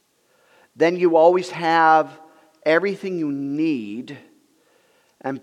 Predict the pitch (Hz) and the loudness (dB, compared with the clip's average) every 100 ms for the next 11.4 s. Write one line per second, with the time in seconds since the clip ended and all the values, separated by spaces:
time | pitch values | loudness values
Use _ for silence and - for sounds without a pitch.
0 | _ - 175 160 160 156 143 127 - 131 | _ -10 -4 -4 -4 -8 -10 -8 -6 -6
1 | 123 - 131 113 98 104 - 113 98 - | -6 -4 -6 -6 -14 -16 -14 -14 -14 -18
2 | - 117 62 - - - - _ _ _ | -16 -16 -20 -18 -18 -18 -20 _ _ _
3 | _ _ _ _ _ _ _ _ _ _ | _ _ _ _ _ _ _ _ _ _
4 | _ _ _ _ _ _ _ _ _ _ | _ _ _ _ _ _ _ _ _ _
5 | _ _ _ _ _ _ _ _ _ _ | _ _ _ _ _ _ _ _ _ _
6 | _ - 185 175 - - 208 214 - _ | _ -6 -6 -6 -10 -8 -12 -12 -14 _
7 | _ _ _ _ _ _ _ _ _ _ | _ _ _ _ _ _ _ _ _ _
8 | _ _ _ _ _ _ _ _ _ _ | _ _ _ _ _ _ _ _ _ _
9 | _ _ _ _ _ _ _ _ _ _ | _ _ _ _ _ _ _ _ _ _
10 | _ - - - 135 120 113 101 - - | _ -20 -20 -14 -12 -10 -14 -18 -20 -20
11 | - 65 65 | -20 -20 -20